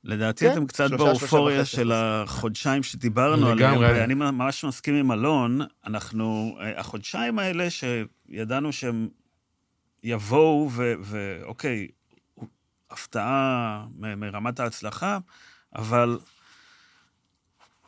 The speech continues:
Speaker 1: בישראל מלחמות נסגרות, ואם הסיפור הזה נמשך בצורה של עצימות נמוכה,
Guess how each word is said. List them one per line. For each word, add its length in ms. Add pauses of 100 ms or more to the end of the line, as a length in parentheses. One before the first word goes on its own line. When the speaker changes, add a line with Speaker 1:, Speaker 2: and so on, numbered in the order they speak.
(720)
Speaker 1:
בישראל 840
מלחמות 840 (1000)
נסגרות, 960 (560)
ואם 380 (100)
הסיפור 520
הזה 320 (440)
נמשך 760
בצורה 640
של 440
עצימות 480
נמוכה, 580